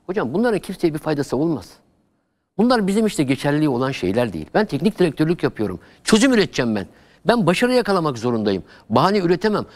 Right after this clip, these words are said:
Maçtan sonra "Benim yedi tane oyuncum yoktu." diye ben çıkıp televizyona anlatamam. Doğru mu? Yani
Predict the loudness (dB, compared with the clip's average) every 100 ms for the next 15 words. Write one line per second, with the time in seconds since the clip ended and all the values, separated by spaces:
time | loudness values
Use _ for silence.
0 | -4 -2 0 -2 0 0 0 0 -2 0
1 | -2 0 -2 0 0 0 0 -2 0 0
2 | 0 -4 -4 -6 -2 -2 0 0 0 -2
3 | -2 -2 -4 -8 _ _ _ _ _ _
4 | _ _ _ _ 0 2 0 -4 -10 _
5 | _ -2 -2 -2